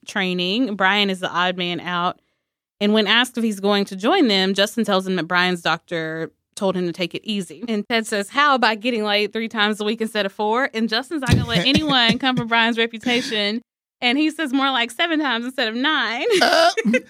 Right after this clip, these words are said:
Speaker 2: checkmate.
Speaker 1: Yeah, I noticed that Brian is very quiet during all of this.
Speaker 2: Brian's
Speaker 1: And
Speaker 2: been very quiet, actually,
Speaker 1: Yeah.
Speaker 2: anytime he's around the group. Now he's just, uh, he's observing and
Speaker 1: I think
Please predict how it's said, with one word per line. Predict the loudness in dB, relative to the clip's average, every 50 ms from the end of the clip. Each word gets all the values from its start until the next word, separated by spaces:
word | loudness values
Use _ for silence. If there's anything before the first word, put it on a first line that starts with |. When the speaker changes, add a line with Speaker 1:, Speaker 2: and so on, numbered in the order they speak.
| _ _ _ -2
Speaker 2:
checkmate. | 0 2 2 2 2 2 2 2 2 0 -6 -8
Speaker 1:
Yeah, | -4 -2 -2 0 2 2 2 2 2
I | 2 2
noticed | 2 0 0 -2 -4
that | -4 -2
Brian | 0 0 0 0 0
is | 0
very | -2 -2 -2 -2 -4
quiet | -4 -2 -2 0 0 -2 -2 -4 -6 -6 -8 -12
during | -10 -8 -6 -6 -6 -6 -6 -8 -6
all | -4 -2 -2 -2 -2 -4
of | -8 -10 -10 -10
this. | -8 -8 -8 -6 -6 -2
Speaker 2:
Brian's | 0 2 2 2 0 -2
Speaker 1:
And | -2 0 0 0
Speaker 2:
been | 0
very | 0 2 2 4 4 2 2
quiet, | 0 -2 0 0 2 2 2 2 0 -4 -2 0
actually, | 2 2 2 2 2 0 0 2
Speaker 1:
Yeah. | 2 4 4
Speaker 2:
anytime | 4 2 2 2 2 2
he's | 2 2 2
around | 2 2 0 0
the | -2 -4
group. | -4 -4 -4 -4 -4
Now | 0 2 2 4
he's | 2 2 2
just, | 0 -2 0 0
uh, | 0 0 2 2
he's | 0 0 0
observing | -2 -2 0 2 2 4 4 2 0 0 2
and | 2
Speaker 1:
I |
think | 2 2 2